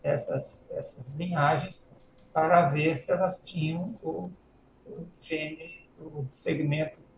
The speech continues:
dois N S, né, usi-, usando aí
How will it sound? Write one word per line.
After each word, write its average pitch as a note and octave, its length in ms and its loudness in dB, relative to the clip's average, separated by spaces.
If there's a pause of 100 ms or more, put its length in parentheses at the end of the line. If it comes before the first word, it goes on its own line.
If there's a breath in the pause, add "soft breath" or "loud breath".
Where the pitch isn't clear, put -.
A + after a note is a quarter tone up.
(200)
dois D3 320 2
N F3 220 4
S, C#3+ 360 4
né, D3 100 2
usi-, D#3+ 400 -2
usando D#3 380 2
aí D3+ 280 4